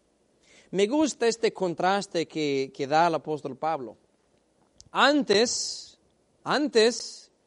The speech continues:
éramos siervos y, bien dicho, esclavos del pecado en verso veinte. Esclavos del pecado. Y el fruto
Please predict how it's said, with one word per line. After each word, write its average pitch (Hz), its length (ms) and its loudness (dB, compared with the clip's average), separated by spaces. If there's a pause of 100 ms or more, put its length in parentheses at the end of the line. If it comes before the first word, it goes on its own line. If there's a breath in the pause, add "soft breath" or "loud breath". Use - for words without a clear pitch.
(680)
éramos 226 440 2
siervos 226 920 4 (760)
y, 180 100 0
bien 208 260 2
dicho, 214 440 -2
esclavos - 960 -4 (580)
del 180 160 4
pecado 180 500 4
en 147 80 -4
verso 156 280 0
veinte. 135 400 -4 (1500)
Esclavos 277 920 -6 (240)
del 143 160 -2
pecado. 117 480 -10 (1500 soft breath)
Y 254 460 2
el 233 180 4
fruto 254 920 4